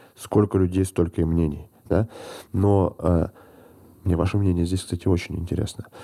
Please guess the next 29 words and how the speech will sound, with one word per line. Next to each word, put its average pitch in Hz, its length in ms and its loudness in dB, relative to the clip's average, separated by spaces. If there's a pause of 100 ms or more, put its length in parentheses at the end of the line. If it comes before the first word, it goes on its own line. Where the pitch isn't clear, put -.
(240)
Вот 98 220 0
когда 101 260 0
мы 104 120 0
говорим 95 360 2
про 87 120 -2
то, 110 140 0
что 92 160 -4
многим 87 320 0
девушкам, 92 500 0
ну 90 100 2
и 98 80 2
действительно 90 340 -2
практика 87 400 -2
такова, 90 400 2
нравится 87 540 0
жёсткий 87 320 -2
секс, - 400 -4 (220)
прямо, 80 340 0
м, 90 380 -4
жу-, 95 220 2
грубость 98 580 -2
проявления 90 460 2
в 87 60 -12
сексе, 87 320 -4
да, 95 160 2
такая, 82 440 -2
проявление 87 400 0
какой-то 90 200 -4
доминации, 90 580 0